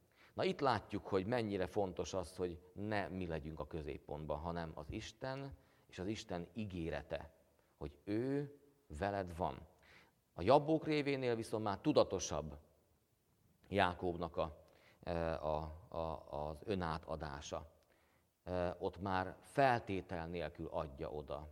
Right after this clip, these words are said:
magát. Nem azt mondja, hogy ha megsegítesz ezen az úton, akkor én téged fogok követni. Nem azt mondja, hogy ha, e, me-, ezt és ezt megteszed, na akkor,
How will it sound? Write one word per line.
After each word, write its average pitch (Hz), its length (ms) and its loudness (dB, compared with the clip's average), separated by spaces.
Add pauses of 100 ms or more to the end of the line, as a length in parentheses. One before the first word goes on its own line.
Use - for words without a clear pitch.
(340)
magát. 76 380 -6
Nem 131 160 2
azt 113 160 2
mondja, 104 200 2
hogy - 180 0 (100)
ha 131 180 6
megsegítesz 104 680 2
ezen 90 240 -2
az 85 120 0
úton, 73 360 -4 (800)
akkor 95 600 6
én 98 100 2 (200)
téged - 260 4
fogok - 400 -4
követni. 71 340 -14 (260)
Nem 131 180 6
azt 113 200 4
mondja, 101 260 2
hogy 90 160 2
ha, 104 500 8 (500)
e, - 100 -4 (760)
me-, 110 180 0
ezt 110 220 -2
és 90 140 -4
ezt 87 160 -8
megteszed, 87 720 -4
na 110 300 2
akkor, 82 640 2